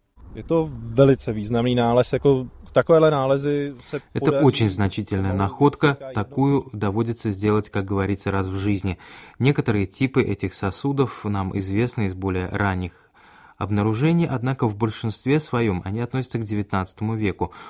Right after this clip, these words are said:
Speaker 2: В двадцатом веке ничего подобного в Чехии найдено не было.
Speaker 1: Po celé dvacáté století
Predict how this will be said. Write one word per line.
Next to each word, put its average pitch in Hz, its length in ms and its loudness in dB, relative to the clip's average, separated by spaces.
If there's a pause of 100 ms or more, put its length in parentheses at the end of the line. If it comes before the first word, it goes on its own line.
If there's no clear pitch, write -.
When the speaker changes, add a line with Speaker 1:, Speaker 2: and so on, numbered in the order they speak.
(140)
Speaker 2:
В 107 60 -4
двадцатом 101 600 -2
веке 101 300 -4
ничего 120 640 0
подобного 87 500 -8
в - 60 -20
Чехии 113 340 -6
найдено 92 460 -4
не 92 180 -4
было. 87 240 -14 (100)
Speaker 1:
Po 127 60 -20
celé 160 280 -14
dvacáté 143 520 -10
století 131 680 -6